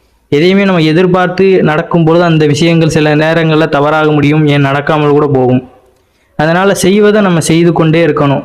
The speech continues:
நடக்கிறது இறைவன் செயல் அப்படின்னு நம்ம அவர் மீது அந்த பாரத்தை போட்டு நம்ம பாட்டுக்கு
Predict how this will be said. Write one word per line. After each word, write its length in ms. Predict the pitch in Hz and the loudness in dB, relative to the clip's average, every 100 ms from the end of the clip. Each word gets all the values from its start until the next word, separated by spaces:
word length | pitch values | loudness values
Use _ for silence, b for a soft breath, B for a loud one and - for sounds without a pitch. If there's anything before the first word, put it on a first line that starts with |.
| - | -10
நடக்கிறது 680 | - 147 180 180 175 175 208 | -6 -4 -4 -2 0 2 2
இறைவன் 300 | 160 170 170 | 2 0 0
செயல் 260 | 165 165 156 | 0 0 0
அப்படின்னு 280 | 147 156 170 | 0 0 0
நம்ம 200 | 151 151 | 0 0
அவர் 480 | 196 170 131 156 160 | -2 -2 0 0 0
மீது 220 | 165 180 | 2 2
அந்த 120 | 156 | 0
பாரத்தை 380 | 143 143 147 147 | 0 0 0 0
போட்டு 420 | 139 139 170 196 | -2 0 0 2
நம்ம 240 | 170 139 135 | 2 2 0
பாட்டுக்கு 360 | 139 143 160 | -2 -2 0